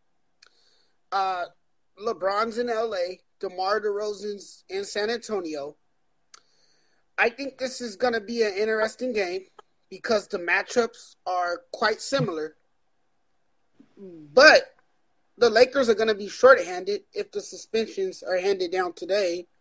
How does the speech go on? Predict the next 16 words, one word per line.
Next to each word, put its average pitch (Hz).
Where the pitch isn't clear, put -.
And 180
Brandon 208
Ingram 226
will 220
be 220
missing. 214
Uh, 175
Rajon 185
Rondo, 226
uh, 185
will 196
be 214
out 202
of 208
the 190
game. 196